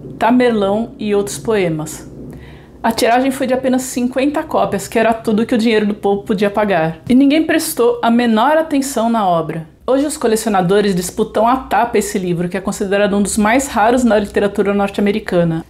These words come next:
Acredita-se que existam ainda apenas doze exemplares da obra. Esses primeiros poemas eram muito inspirados na poesia de autores da literatura gótica romântica, como Lord Byron e Percy Shelley.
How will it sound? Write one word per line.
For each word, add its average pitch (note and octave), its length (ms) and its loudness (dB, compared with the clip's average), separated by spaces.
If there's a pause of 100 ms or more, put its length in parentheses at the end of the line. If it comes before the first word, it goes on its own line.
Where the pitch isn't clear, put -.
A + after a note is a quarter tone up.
(100)
Acredita-se C4 680 0
que G#3+ 100 0
existam G#3+ 380 2
ainda A3+ 240 4
apenas A3+ 580 0
doze C4 520 2
exemplares B3 720 0
da G3+ 140 0
obra. D#3+ 380 -2 (420)
Esses F4 300 0
primeiros A3 420 2
poemas F#3+ 500 2
eram A3 160 2
muito B3 300 2
inspirados G3 540 0
na F#3 100 -2
poesia G3 400 -2
de G3 100 0
autores G3+ 500 -2
da G3+ 140 0
literatura G#3 540 0
gótica F3+ 500 0
romântica, F3+ 720 -4 (580)
como F#3 180 2
Lord F#3 280 2
Byron F#3 480 0
e G3+ 60 -4
Percy G3+ 340 -6
Shelley. D#3 480 -6